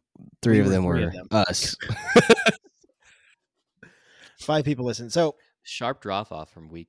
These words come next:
Speaker 3: the week just before.
Speaker 2: yeah, we went from, like, twenty listens to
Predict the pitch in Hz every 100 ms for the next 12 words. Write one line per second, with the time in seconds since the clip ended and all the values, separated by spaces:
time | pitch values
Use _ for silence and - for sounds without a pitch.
0 | _ 98 101 101 - 92 - 175 - -
1 | 123 156 90 95 135 170 - 147 113 -
2 | - 135 147 101 107 - 165 156 - 98
3 | 87